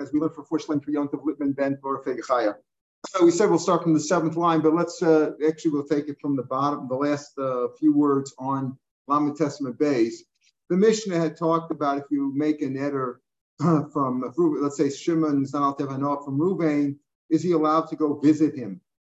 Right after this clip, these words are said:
That was what yesterday's daf was basically about. Is he allowed to go visit him? And, and, and the Mishnah said he could stand, but he can't sit. It's talking about a place where sometimes they get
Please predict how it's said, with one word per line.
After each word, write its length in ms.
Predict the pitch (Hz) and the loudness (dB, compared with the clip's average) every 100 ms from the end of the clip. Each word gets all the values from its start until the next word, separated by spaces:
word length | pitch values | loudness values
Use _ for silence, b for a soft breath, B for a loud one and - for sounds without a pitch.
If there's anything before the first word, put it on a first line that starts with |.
| _ | _
That 180 | 165 175 | -6 -2
was 160 | 180 160 | 0 0
what 160 | 165 | 0
yesterday's 540 | 156 156 - 160 147 139 | 2 0 0 -2 -2 -2
daf 280 | 139 139 151 | -2 -2 -4
was 140 | 139 | -8
basically 520 | 143 139 135 - 143 | -4 -4 -4 -6 -4
about. 320 | 143 147 139 | -2 -2 -2
Is 60 | 127 | -4
he 80 | 139 | -6
allowed 300 | 135 139 139 | -4 -4 -4
to 60 | |
go 120 | 139 131 | -6 -2
visit 300 | 160 160 151 | -2 0 -2
him? 120 | 139 | -2
And, 220 | 135 131 - | -4 -6 -8
and, 280 | 143 143 - 139 | -6 -6 -8 -6
and 160 | 143 | -4
the 60 | 143 | -2
Mishnah 300 | 165 165 160 | -4 -6 -8
said 220 | - 165 | -6 -4
he 100 | 151 | -4
could 140 | 151 | -6
stand, 460 | - - 196 190 180 | -16 -4 -2 0 0
but 100 | 160 | 0
he 60 | 147 | 0
can't 320 | 151 143 139 | -2 -8 -8
sit. 220 | - 202 | -6 -6
It's 140 | 202 | -8
talking 300 | - 160 151 | -6 -6 -4
about 140 | 127 127 | -6 -6
a 40 | |
place 280 | 156 143 143 | -4 -4 -4
where 140 | 135 | -8
sometimes 380 | 120 143 139 135 | -6 -4 -4 -6
they 60 | 131 | -8
get 220 | 120 110 | -10 -10